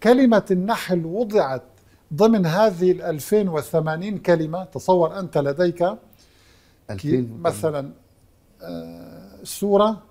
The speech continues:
Speaker 1: تتألف من ألفين وثمانين كلمة مضاعفات العدد ستاش.
Speaker 2: جميل.
Speaker 1: وتريد أن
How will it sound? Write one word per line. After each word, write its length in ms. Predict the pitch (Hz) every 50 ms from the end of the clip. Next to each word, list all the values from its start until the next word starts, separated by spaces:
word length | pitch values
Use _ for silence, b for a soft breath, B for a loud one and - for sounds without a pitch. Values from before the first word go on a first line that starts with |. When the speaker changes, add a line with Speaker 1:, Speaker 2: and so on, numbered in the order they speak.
| _ _
Speaker 1:
تتألف 640 | - 156 160 - 170 196 202 202 185 160 165 - 180
من 100 | 170 -
ألفين 480 | 175 175 156 135 - - 208 208 185
وثمانين 600 | 160 147 - - - 156 156 160 170 190 202 190
كلمة 420 | 139 - 165 156 135 127 120 120 120
مضاعفات 520 | 131 135 160 170 165 165 - 202 202 196
العدد 240 | 185 175 175 175 170
ستاش. 720 | - - - 156 - - 156 120 98 95 - - - _ _ _ -
Speaker 2:
جميل. 260 | 107 113 120 113 95 b b b b b b b b b b -
Speaker 1:
وتريد 640 | 151 160 170 160 165 185 190 208 254 269 262 196 220
أن 220 | 214 208 202 196